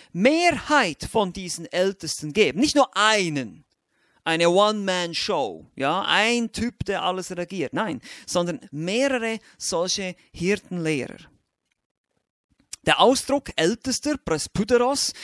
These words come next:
steht für jemanden, der im Alter fortgeschritten ist. Das kommt aus einem jüdischen Konzept eines offiziellen Amtes. Einige Mitglieder des Hohen Rates, Sanhedrin, waren Älteste. Oder auch die Leiter einer Stadt, heißt es in Rut vier zum Beispiel.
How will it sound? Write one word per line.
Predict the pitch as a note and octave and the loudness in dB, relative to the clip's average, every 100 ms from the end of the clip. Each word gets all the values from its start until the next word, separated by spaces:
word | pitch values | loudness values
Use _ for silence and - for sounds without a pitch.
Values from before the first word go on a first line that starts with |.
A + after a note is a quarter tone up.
| - | -6
steht | - G3+ A#3 - | 0 2 2 0
für | F3 | -4
jemanden, | D#3+ G3+ A3+ G3 | -2 0 0 -2
der | G#3 E3+ | -2 -2
im | E3 | -2
Alter | - F3+ - | 0 0 -2
fortgeschritten | F3 G3 A3 - F#3+ A3+ - | -4 -2 -2 -2 -2 -2 -2
ist. | G#3 B3 | -2 0
Das | D#3+ - | -2 -2
kommt | F3+ F3+ | -2 -2
aus | D#3+ | -2
einem | D3 C3+ | -2 -4
jüdischen | C3+ G3 G#3+ G#3 G#3+ | -6 -6 -2 -2 -4
Konzept | F3 G3+ F3+ G#3+ G#3 - - - - - | -4 -4 -2 -2 -4 -12 -18 -20 -18 -6
eines | D3 D3+ - | -4 -2 0
offiziellen | G3 - D#3+ F#3 D#3+ D3+ | 0 0 -2 0 0 0
Amtes. | D3 G3+ G#3+ A3 G3+ | -2 -2 0 -2 0
Einige | - F3 F#3 D#3+ | 0 0 0 -2
Mitglieder | E3+ F#3+ G3 E3+ | -2 -4 -6 -6
des | D3+ - | -6 -2
Hohen | D3+ C#3 | -2 0
Rates, | C3 D#3+ G3 - | 0 0 -2 -4
Sanhedrin, | - C3 D3 F#3 G3 F#3 | -4 -4 -4 -4 -4 -2
waren | C#3+ C3+ | -2 -2
Älteste. | - D#3+ G#3+ G#3 - G3+ - - - | -4 -2 -2 -4 -4 -4 -6 -14 -2
Oder | F#3 G#3 F3 | 0 2 0
auch | - | -2
die | D3+ | -4
Leiter | C#3 D#3 G#3+ - - | 0 2 0 -6 -4
einer | D3 C#3 | -4 0
Stadt, | - F#3+ A#3+ - | 2 2 2 0
heißt | G3+ F#3 - | -4 -2 -4
es | E3 | -6
in | D3 | -4
Rut | D3 - | -6 -6
vier | - F#3+ A3+ B3 | -8 -2 2 2
zum | A3+ A3 | 0 -4
Beispiel. | G3 F3+ G3 - G3 | 0 0 -2 -4 -6